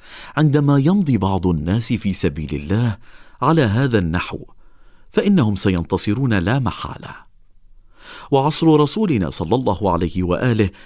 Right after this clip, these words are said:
نموذج على ذلك، فقد قاتل المسلمون في سبيل الله حقاً وانتصروا، وهؤلاء المسلمون أنفسهم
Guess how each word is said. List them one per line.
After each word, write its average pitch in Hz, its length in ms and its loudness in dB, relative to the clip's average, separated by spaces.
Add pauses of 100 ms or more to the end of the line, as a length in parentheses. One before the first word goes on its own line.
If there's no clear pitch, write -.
(100)
نموذج 110 680 0
على 139 220 0
ذلك، - 580 -6 (680)
فقد 160 280 -2
قاتل 190 440 0
المسلمون 101 640 -2
في 123 160 -2
سبيل 117 360 0
الله 98 380 0
حقاً 147 500 -2 (320)
وانتصروا، 127 720 -2 (920)
وهؤلاء 139 680 4
المسلمون 104 640 4
أنفسهم 113 720 0